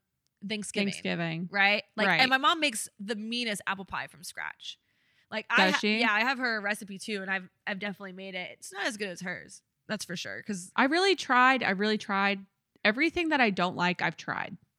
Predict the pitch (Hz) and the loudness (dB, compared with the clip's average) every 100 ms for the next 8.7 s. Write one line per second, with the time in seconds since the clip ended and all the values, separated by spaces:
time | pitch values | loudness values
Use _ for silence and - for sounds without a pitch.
0 | _ _ _ - 339 - 370 427 370 339 | _ _ _ 2 4 2 4 8 8 8
1 | 294 359 392 359 294 262 254 262 - 233 | 8 8 6 6 8 6 4 2 2 0
2 | - - - - - 226 - 269 240 226 | 0 2 0 0 -2 0 6 6 6 2
3 | 208 180 - 226 196 180 175 107 95 180 | -2 -4 -4 -4 -2 -2 -4 -6 -6 -6
4 | 190 - 220 269 262 262 233 233 220 202 | -8 -6 0 2 4 4 4 2 2 2
5 | 190 190 185 175 170 165 - 175 117 135 | -2 0 0 -2 -6 -10 -10 -10 -10 -10
6 | - 180 180 139 92 92 202 - 269 - | -10 -6 -6 -8 -12 -14 -16 -20 -14 -4
7 | 185 180 180 180 180 440 - 214 196 294 | -2 0 0 2 4 4 4 2 2 0
8 | - 359 330 254 - 214 302 | 2 4 4 2 2 4 6